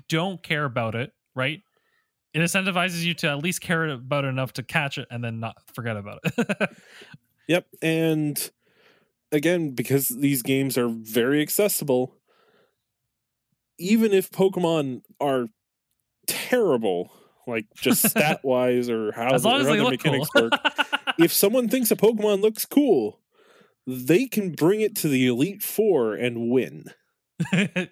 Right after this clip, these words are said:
Speaker 1: Yes, they can.
Speaker 2: Um, it might be
Speaker 1: Go
Speaker 2: more difficult
Speaker 1: Pichu.
Speaker 2: th-, to them,
Speaker 1: <laughs>
Speaker 2: but, you know, I was able to beat the Elite Four with a,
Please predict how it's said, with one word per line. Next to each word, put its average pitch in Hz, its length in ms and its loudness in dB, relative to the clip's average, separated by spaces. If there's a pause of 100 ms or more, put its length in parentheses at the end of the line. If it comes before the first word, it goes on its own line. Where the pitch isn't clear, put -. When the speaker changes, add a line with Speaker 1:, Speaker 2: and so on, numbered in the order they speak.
Speaker 1:
Yes, 139 280 -4
they 226 180 -2
can. 107 500 -8 (560)
Speaker 2:
Um, 123 600 0
it 147 120 2
might 143 140 0
be 143 120 0
Speaker 1:
Go 135 120 2
Speaker 2:
more - 60 2
difficult 165 500 2
Speaker 1:
Pichu. - 40 -12
Speaker 2:
th-, 170 200 2
to 175 120 4
them, 214 300 4 (220)
Speaker 1:
<laughs> 262 240 -2
Speaker 2:
but, 254 200 2 (680)
you 156 140 2
know, 135 220 0 (760)
I 170 160 4
was 180 220 4
able 180 200 4
to 170 80 0
beat 160 160 -4
the 165 100 0
Elite 165 280 4
Four 180 360 2
with 135 320 2
a, 113 360 2